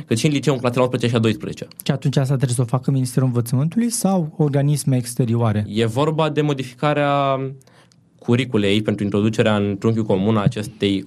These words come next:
Speaker 1: ore. În prezent avem acea zisă oră de consiliere și orientare de dirigenție, dar unde nu se face.
Speaker 2: Pe cum să facă dirigintele tău când el habar n-are pe ce lume trăiește?
Speaker 1: Și aici voiam
Speaker 2: Cum
Speaker 1: să
Speaker 2: să
Speaker 1: aj-,
Speaker 2: facă și
Speaker 1: și aici
Speaker 2: așa
Speaker 1: voiam
Speaker 2: ceva?
Speaker 1: să ajung. Tu, tu spui că-ți dorești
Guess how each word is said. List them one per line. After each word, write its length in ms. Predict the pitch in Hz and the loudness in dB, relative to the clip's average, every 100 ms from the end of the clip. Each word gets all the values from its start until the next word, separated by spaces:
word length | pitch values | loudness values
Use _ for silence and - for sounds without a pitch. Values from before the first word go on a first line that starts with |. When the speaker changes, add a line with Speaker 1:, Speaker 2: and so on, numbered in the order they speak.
| - | -12
Speaker 1:
ore. 300 | - 107 98 | -2 0 0
În 60 | - | -2
prezent 300 | 104 117 117 | 0 0 2
avem 280 | 120 113 98 | 2 0 0
acea 260 | 98 - 98 | -2 0 0
zisă 160 | 107 | 2
oră 140 | 113 107 | 0 0
de 80 | |
consiliere 340 | 101 101 117 110 | -2 0 0 0
și 100 | 113 | 0
orientare 420 | 98 90 107 104 | -2 0 0 0
de 80 | 95 | 0
dirigenție, 640 | 95 90 87 - 127 127 127 - - | -2 0 -2 0 -2 -2 -6 -18 -8
dar 120 | - 123 | 0 2
unde 140 | 120 | 2
nu 80 | 127 | 0
se 140 | 123 | 0
face. 400 | 123 - - - - - - - | 0 -2 -2 -4 -6 -10 -20 -2
Speaker 2:
Pe 60 | |
cum 180 | 185 233 | 2 2
să 140 | 220 208 | 2 0
facă 400 | - 196 180 170 | 2 0 0 0
dirigintele 720 | 156 147 131 160 151 139 123 | 0 0 0 -2 0 0 0
tău 220 | 117 143 | 0 -2
când 280 | 139 139 127 | 0 -2 0
el 140 | 139 123 | -2 0
habar 440 | 127 107 113 127 | -2 0 0 0
n-are 340 | 117 120 113 101 - _ _ | 0 0 -2 -4 -14 _ _
pe 100 | - | -4
ce 140 | 110 120 | -2 0
lume 160 | 113 | 0
trăiește? 300 | 104 110 104 | 0 -2 0
Speaker 1:
Și 80 | - | 0
aici 240 | 117 160 | 0 0
voiam 180 | 156 151 | 2 2
Speaker 2:
Cum 80 | 202 | 2
Speaker 1:
să 80 | 160 | 0
Speaker 2:
să 60 | |
Speaker 1:
aj-, 40 | 202 | -2
Speaker 2:
facă 360 | - 165 - | 0 -2 0
și 60 | 131 | 0
Speaker 1:
și 60 | 139 | 0
aici 160 | 123 | 0
Speaker 2:
așa 80 | 131 | 0
Speaker 1:
voiam 160 | - 139 | 0 0
Speaker 2:
ceva? 80 | 117 | 0
Speaker 1:
să 60 | 131 | 0
ajung. 180 | 131 104 - | 0 -2 -2
Tu, 260 | 131 131 - - | -2 -2 -10 -4
tu 100 | 139 | -4
spui 360 | - - 139 | -4 -2 -2
că-ți 220 | 143 127 117 | 2 0 2
dorești 480 | 107 110 135 - | 4 4 0 -4